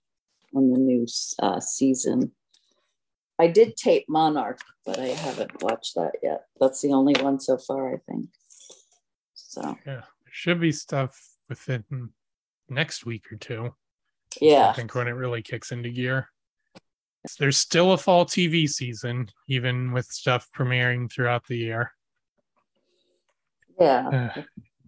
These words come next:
Speaker 1: Most
Speaker 2: any
Speaker 1: of
Speaker 2: pred-,
Speaker 1: the stuff.
Speaker 2: most of the stuff, what?
Speaker 1: Premiere, well, m-, the majority, I think, premieres in the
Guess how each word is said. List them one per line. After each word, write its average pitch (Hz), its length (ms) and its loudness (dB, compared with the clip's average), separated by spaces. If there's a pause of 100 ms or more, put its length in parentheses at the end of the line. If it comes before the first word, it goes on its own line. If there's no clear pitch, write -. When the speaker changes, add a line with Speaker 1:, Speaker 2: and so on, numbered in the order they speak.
(280)
Speaker 1:
Most 165 100 2
Speaker 2:
any 151 140 6
Speaker 1:
of 143 60 4
Speaker 2:
pred-, 151 140 6
Speaker 1:
the - 60 2
stuff. - 280 -2 (800)
Speaker 2:
most 139 280 2
of 131 60 0
the 120 60 -2
stuff, - 420 0
what? 135 180 0 (800)
Speaker 1:
Premiere, 175 420 4
well, 185 240 4
m-, 196 220 -2 (240)
the 175 100 2
majority, 160 880 6 (140)
I 127 100 -2
think, 127 320 -8
premieres 123 540 -2
in 131 120 2
the 117 100 0